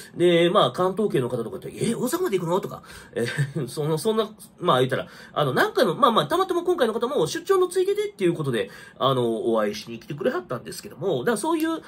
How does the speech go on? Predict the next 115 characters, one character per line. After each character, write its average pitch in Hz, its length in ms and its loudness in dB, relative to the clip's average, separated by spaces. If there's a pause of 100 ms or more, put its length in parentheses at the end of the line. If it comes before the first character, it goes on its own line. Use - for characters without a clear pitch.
(240)
あ 165 160 4
の 143 320 2
ね、 156 320 -4
も 180 140 -4
う 175 40 -2
距 311 120 -6
離 320 120 -6
的 370 180 2
な 349 100 2
と 156 100 -6
こ 147 100 -6
ろ 143 60 0
も 110 140 -2
あ 120 60 2
る 135 80 0
か 123 100 -2
ら、 87 160 -4
な 104 120 -4
か 180 80 0
な 202 120 -2
か 233 120 -2
そ 247 120 -8
の、 208 520 4
な 123 140 0
ん 117 40 -6
で 117 60 -2
も 117 60 -2
か - 60 0
ん - 40 2
で 170 60 0
も 135 40 0
う 139 40 -2
ま 208 100 0
く 156 80 -6
い - 80 -4
く 262 60 -4
わ 277 80 -4
け 254 60 -4
で 139 60 -2
も 107 100 -8
な 104 180 -14
い 135 60 -6
で 226 100 -8
す - 120 -12
し、 104 340 -8 (360)
え 107 440 0
ー、 - 20 -4
な 160 140 -2
ん 202 60 -6
で 220 80 -6
す - 120 -10
け 220 100 -6
ど 247 100 0
も、 285 260 0
ま 185 180 4
あ、 147 60 4
な 165 100 4
ん 165 40 -4
か 135 80 -4
そ 170 160 2
う 170 40 2
い 175 60 2
う 165 120 2
機 - 120 -12
会 269 200 0
が 123 120 2
あ 131 60 2
れ 165 80 2
ば 120 140 -4
ね、 202 160 -10 (260)
あ 127 180 6
の、 110 320 0
ま 120 240 2
あ、 - 20 -2
直 101 280 -8
に 107 80 -8
お 92 80 -10
話 92 240 -14
し - 40 -14 (120)
し - 40 -16
て 165 80 -4
い 175 100 -4
た 208 100 -2
だ 196 100 2
い 139 100 -2
て、 151 300 2
あ 127 160 2
の、 131 220 0
ま 120 320 2 (180)
あ、 262 80 -4
あ 359 40 0
ん 381 40 -6
ま 392 100 0
り 370 100 0
ね、 165 200 -2
僕 175 300 -4
自 240 260 -6
身 135 80 0
は、 98 220 0
あ 101 60 -2
の、 98 220 -4
も 127 180 0
う 117 40 2
言 - 0 -
っ - 20 -8
た - 100 -6
画 147 180 -2
面 208 240 -2
の 208 120 2
中 147 240 -4
と 139 80 -6
外 127 240 -10
あ 131 60 -4
ん - 20 -4
ま 170 140 -6